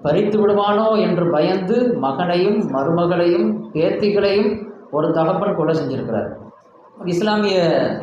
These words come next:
தகப்பன் தான். இந்த மாதிரி கொடூரங்களை செய்கிறது யாரு? ஆண்கள் தானே. அது மாதிரி இன்னொரு விஷயத்தையும் நாம் இந்த நேரத்தில் எண்ணி பார்க்க வேண்டும். இன்னைக்கு அதிகமா வந்து பெற்றோர்களை கவனிக்கிறது யாரு? பெண்கள் தான் கவனிக்கிறாங்க. ஆண்கள் எங்க கவனிக்கிறாங்க?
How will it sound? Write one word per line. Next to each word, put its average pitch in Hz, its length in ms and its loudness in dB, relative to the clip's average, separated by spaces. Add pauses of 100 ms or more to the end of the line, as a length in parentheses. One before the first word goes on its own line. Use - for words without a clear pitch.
(280)
தகப்பன் 160 420 -2
தான். - 340 -4 (680)
இந்த 202 240 0
மாதிரி 240 380 2
கொடூரங்களை 247 580 2
செய்கிறது 214 400 2
யாரு? 180 240 2
ஆண்கள் 180 420 0
தானே. 156 220 0 (760)
அது 165 140 -2
மாதிரி 190 220 2
இன்னொரு 240 300 4
விஷயத்தையும் 214 880 2 (180)
நாம் 170 160 -2
இந்த 165 140 2
நேரத்தில் 175 320 2
எண்ணி 170 240 0
பார்க்க 170 300 2
வேண்டும். 156 380 0
இன்னைக்கு 151 260 -4
அதிகமா 226 520 2
வந்து 220 360 2
பெற்றோர்களை 254 680 2
கவனிக்கிறது 202 640 2
யாரு? 156 380 0 (580)
பெண்கள் 220 360 0
தான் 214 160 0
கவனிக்கிறாங்க. 156 540 0
ஆண்கள் 196 340 0
எங்க 180 280 -2
கவனிக்கிறாங்க? 127 420 -2